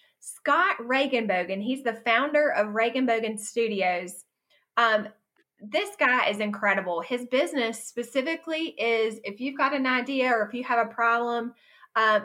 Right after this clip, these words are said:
he'll three D print it. He'll three D print a solution. And so truly anything, um, he'll, he does cad modeling,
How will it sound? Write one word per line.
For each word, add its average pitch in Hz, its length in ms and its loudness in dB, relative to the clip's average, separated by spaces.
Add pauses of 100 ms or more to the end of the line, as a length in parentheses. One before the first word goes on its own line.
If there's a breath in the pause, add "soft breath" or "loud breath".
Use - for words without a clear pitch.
he'll 349 140 0
three 339 260 -2
D 311 120 -4
print 311 280 4
it. 202 120 0 (280)
He'll 311 120 -2
three 349 280 0
D 285 120 -2
print 262 340 0
a 202 80 0
solution. 208 640 -4 (400 soft breath)
And 247 160 2
so 226 500 2
truly 277 460 -4
anything, 247 640 -2
um, 196 240 -2
he'll, 220 320 -2
he 233 120 -8
does 214 220 2
cad 269 320 0
modeling, 262 680 2